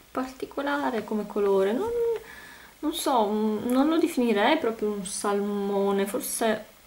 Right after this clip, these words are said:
boh, un salmone scuro, appunto, Dark Salmon.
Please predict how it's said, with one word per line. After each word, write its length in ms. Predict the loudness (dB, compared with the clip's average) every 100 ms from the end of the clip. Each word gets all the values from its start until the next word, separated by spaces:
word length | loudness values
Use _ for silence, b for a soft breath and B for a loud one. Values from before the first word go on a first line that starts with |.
| -20 -20 -20 -20 -20 -20 _ -14
boh, 420 | -6 -2 -2 -4 -18 -14
un 140 | -10
salmone 420 | -4 -2 0 0
scuro, 380 | -2 -2 -2 -2
appunto, 420 | -4 -2 -2 -2
Dark 360 | -4 -6 -6 -10
Salmon. 540 | -10 -8 -4 -2 -4